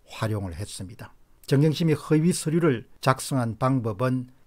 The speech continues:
동양대 표창장을 위조한 방법과 똑같이 뭐 직인을 떼고 붙이고 하는 그런 방식으로 마무리를 했습니다.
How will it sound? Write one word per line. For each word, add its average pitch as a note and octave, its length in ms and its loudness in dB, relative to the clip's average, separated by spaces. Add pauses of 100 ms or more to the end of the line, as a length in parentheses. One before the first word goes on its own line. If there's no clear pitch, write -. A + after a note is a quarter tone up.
동양대 C3 640 6
표창장을 A#2+ 840 -2
위조한 B2 420 0
방법과 A2+ 420 -4
똑같이 B2 800 -6 (260)
뭐 G2+ 160 -6
직인을 A#2+ 500 0
떼고 B2 300 -2
붙이고 C3 400 -4
하는 G2 160 -6
그런 B2 260 0
방식으로 G#2 720 -6
마무리를 G2 420 -4
했습니다. G2+ 500 -14